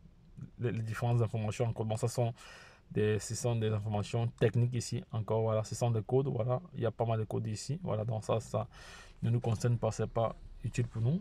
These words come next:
Voilà, donc ce que j'avais juste à vous montrer ici, voilà. Donc, euh, comment acheter Baby Doge ? Je vous ai montrer les plateformes où il faut acheter Baby Doge. Voilà,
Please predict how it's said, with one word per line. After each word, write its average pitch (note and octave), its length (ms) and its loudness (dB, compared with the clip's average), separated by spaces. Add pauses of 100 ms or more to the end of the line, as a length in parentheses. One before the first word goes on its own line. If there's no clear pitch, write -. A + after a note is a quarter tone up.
(100)
Voilà, C3 280 0
donc A#2 200 -2
ce - 100 -12
que C#3+ 100 -2
j'avais B2 340 4 (100)
juste B2+ 240 0
à A#2+ 40 4
vous A#2 120 4
montrer A2+ 280 0
ici, C#3+ 280 0
voilà. A#2+ 340 0 (640)
Donc, C#3+ 460 8
euh, C3 720 6 (1300)
comment D3+ 200 8
acheter C#3+ 240 6
Baby C3+ 220 6
Doge ? A#2+ 280 6
Je A#2+ 40 2
vous A2+ 160 4
ai A2+ 180 8
montrer A2+ 300 0
les G#2 80 2
plateformes A2 420 0
où A#2 120 0
il G#2 40 0
faut - 60 -2
acheter G#2 240 -2
Baby G2+ 220 -2
Doge. G2 240 -4
Voilà, F#2+ 240 -2